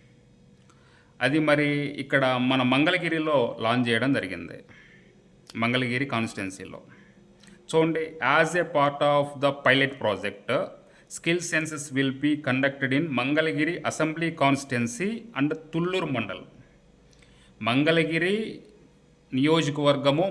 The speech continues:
మరియు తుళ్ళూరు మండలంలో దీనిని పైలట్ ప్రాజెక్టుగా ప్రారంభించడం జరిగింది. అలానే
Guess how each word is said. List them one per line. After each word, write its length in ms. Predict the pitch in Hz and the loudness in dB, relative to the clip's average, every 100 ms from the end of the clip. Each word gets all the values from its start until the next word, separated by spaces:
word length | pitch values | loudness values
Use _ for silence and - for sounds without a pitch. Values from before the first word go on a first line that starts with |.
| 151 | 0
మరియు 200 | 143 165 - | 0 0 -2
తుళ్ళూరు 400 | 160 160 180 175 156 | -4 0 0 0 2
మండలంలో 560 | 143 143 139 135 143 127 113 110 117 | 4 4 4 4 4 4 2 -2 0
దీనిని 380 | 131 131 127 117 113 - - | 2 4 2 2 -2 -6 0
పైలట్ 300 | 135 165 165 151 | 2 4 0 2
ప్రాజెక్టుగా 540 | 139 135 131 127 131 110 110 | 2 2 -4 0 2 2 0
ప్రారంభించడం 540 | - 113 113 107 - 127 | 0 0 0 -4 -4 -4
జరిగింది. 360 | 110 - 87 - - - - - _ _ _ _ - - _ - | -4 -6 -14 -16 -20 -20 -20 -20 _ _ _ _ -20 -20 _ -2
అలానే 360 | 151 165 147 | 2 2 2